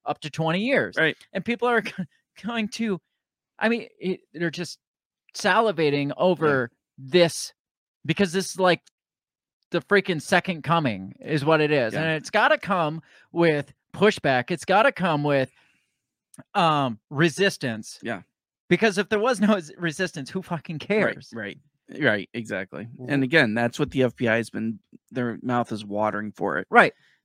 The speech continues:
Speaker 2: They want it so bad.
Speaker 1: They do. And Donald Trump wants it. Y-, Donald Trump is, like, probably, like, smiling his
Speaker 2: Oh,
Speaker 1: stupid
Speaker 2: yeah.
Speaker 1: shit angry. <laughs> Like,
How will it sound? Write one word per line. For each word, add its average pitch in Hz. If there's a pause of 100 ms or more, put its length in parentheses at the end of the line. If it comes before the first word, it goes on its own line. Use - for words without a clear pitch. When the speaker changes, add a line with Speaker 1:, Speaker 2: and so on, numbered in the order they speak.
Speaker 2:
They 117
want 110
it 92
so 110
bad. 101
Speaker 1:
They 220
do. 185 (420)
And 156 (760)
Donald 202
Trump 208 (160)
wants 151
it. 185
Y-, 175
Donald 196
Trump 196
is, 147
like, 135
probably, 143
like, 131 (280)
smiling 143
his 123
Speaker 2:
Oh, 185
Speaker 1:
stupid 113
Speaker 2:
yeah. 120
Speaker 1:
shit 139
angry. 127
<laughs> -
Like, 170